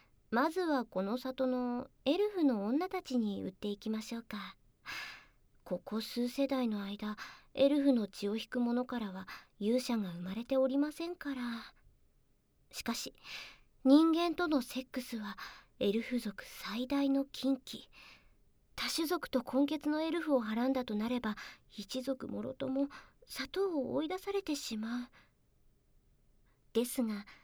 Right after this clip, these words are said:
それが勇者の血を引く者となれば、話は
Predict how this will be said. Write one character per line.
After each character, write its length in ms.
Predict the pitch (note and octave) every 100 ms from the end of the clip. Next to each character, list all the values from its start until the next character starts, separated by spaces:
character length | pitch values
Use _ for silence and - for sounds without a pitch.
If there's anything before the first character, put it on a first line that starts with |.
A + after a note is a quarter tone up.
| _ _ _ _
そ 160 | - F#3
れ 140 | A3
が 200 | B3+ B3+
勇 280 | B3+ A#3 D#4+
者 180 | - C4+
の 120 | G#3
血 220 | - F3+
を 80 | A3
引 100 | B3 -
く 120 | C4
者 260 | C4 C#4
と 120 | C#4+ A3+
な 140 | G3
れ 120 | G3+
ば、 220 | F#3+ F3+ - - _ _ _ _ _
話 580 | - F3+ E3+ G#3 - B3
は 100 | A#3